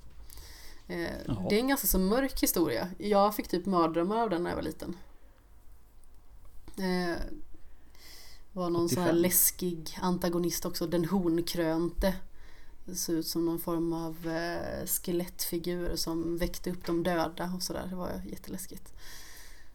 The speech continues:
Speaker 1: Och sen så tycker jag om
Speaker 2: Hmm.
Speaker 1: Mulan också.
Speaker 2: Mulan är fin.
Speaker 1: Mm. Jag tror att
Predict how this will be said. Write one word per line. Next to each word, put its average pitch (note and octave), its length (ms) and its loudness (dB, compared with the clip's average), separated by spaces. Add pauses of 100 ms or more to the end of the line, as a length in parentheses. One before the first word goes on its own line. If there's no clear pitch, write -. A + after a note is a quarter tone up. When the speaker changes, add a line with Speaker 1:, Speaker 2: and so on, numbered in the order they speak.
(1400)
Speaker 1:
Och F#3+ 100 0
sen F3 220 4
så E3+ 320 0
tycker F3 260 0
jag G3+ 100 8
om C#3 80 6 (100)
Speaker 2:
Hmm. D#3 120 -4
Speaker 1:
Mulan D#3 280 0
också. - 220 -4 (4000)
Speaker 2:
Mulan A#2+ 360 6
är E3+ 80 0
fin. - 240 -8 (160)
Speaker 1:
Mm. F#3 300 4 (1400)
Jag G3+ 180 -2
tror C4 460 0 (160)
att G#3 160 -4